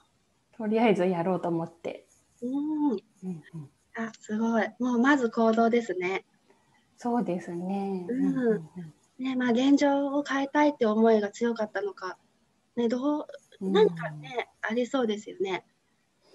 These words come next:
Speaker 1: うん。
Speaker 2: 乗り越える気持ちね。
Speaker 1: うんうんうん。
Speaker 2: うんうんうん。
Speaker 1: 多分今までやってたことが、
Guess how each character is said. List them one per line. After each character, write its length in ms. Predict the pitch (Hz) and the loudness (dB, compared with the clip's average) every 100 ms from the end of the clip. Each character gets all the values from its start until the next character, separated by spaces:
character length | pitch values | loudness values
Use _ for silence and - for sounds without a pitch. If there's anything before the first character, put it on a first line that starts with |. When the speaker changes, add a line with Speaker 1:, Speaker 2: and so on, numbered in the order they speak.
| _ _ 208 | _ _ -4
Speaker 1:
う 80 | |
ん。 640 | 233 269 226 208 175 165 208 - | 2 4 4 0 -2 -4 -12 -8
Speaker 2:
乗 140 | 226 | 0
り 80 | 220 | 0
越 240 | 233 247 233 | 0 0 -2
え 40 | |
る 120 | 202 | -4
気 120 | 202 | -8
持 140 | 180 - | -14 -14
ち 200 | - 403 | -18 -16
ね。 220 | 392 - _ _ _ _ | -16 -18 _ _ _ _
Speaker 1:
う 40 | 196 | -8
ん 40 | |
う 20 | 196 | -8
ん 20 | |
う 0 | |
ん。 40 | |
Speaker 2:
う 40 | - 196 | -8 -8
ん 0 | |
う 20 | |
ん 40 | 185 156 175 170 220 208 208 208 208 | -8 -10 -12 -10 -8 -10 -12 -16 -16
う 40 | |
ん。 80 | 208 _ _ _ _ _ _ _ _ _ _ _ _ _ _ _ 262 254 - | -20 _ _ _ _ _ _ _ _ _ _ _ _ _ _ _ _ -20 -12
Speaker 1:
多 80 | 214 | -8
分 160 | 202 | -6
今 180 | 196 247 | -4 0
ま 160 | 262 254 | 0 0
で 160 | 226 | 0
や 140 | 202 196 | 0 -4
っ 60 | |
て 120 | 214 | -6
た 140 | 214 208 | -4 -4
こ 160 | 190 | -6
と 140 | 185 175 | -6 -4
が、 340 | 175 170 170 | -4 -4 -8